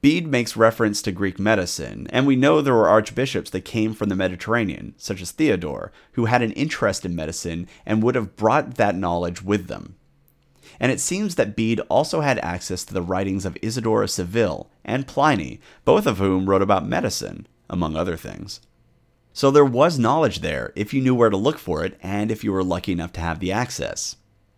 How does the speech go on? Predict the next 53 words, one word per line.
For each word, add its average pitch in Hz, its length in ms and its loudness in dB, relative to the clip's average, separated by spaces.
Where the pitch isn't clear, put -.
And 123 100 2
of 123 120 2
course, 143 340 2
if 110 100 -4
we're 107 80 -4
gonna 104 180 0
talk 110 260 -2
about 95 220 0
medicine 101 480 -2
in 92 100 -4
the 95 120 -2
Anglo-Saxon 90 760 -2
era, 78 320 -4
we've 95 200 -6
gotta 92 240 0
talk 85 260 -4
about 82 260 -6
Bald's 76 360 -4
Leech 82 260 -8
Book. - 320 -12
Amusingly, 127 760 2
Bald 110 360 4
was 107 120 -4
just 107 220 -2
the 104 180 -4
owner 95 360 2
of - 160 -12
the 80 100 -8
book. 67 360 -10
Childe 127 360 0
wrote 76 240 -6
it. - 200 -16
Though 120 100 4
we 123 100 4
can't 135 320 0
say 127 180 0
for 113 160 -4
sure 117 300 2
if 87 100 -2
he 101 100 -2
was 92 120 -2
the 95 80 -6
person 90 300 -4
who 85 140 -6
compiled 87 580 -2
it, - 100 -12
he 95 100 -10
might 90 180 -4
have 82 80 -10
just - 180 -12
been 71 140 -10
the 65 60 -10
scribe. 98 540 -4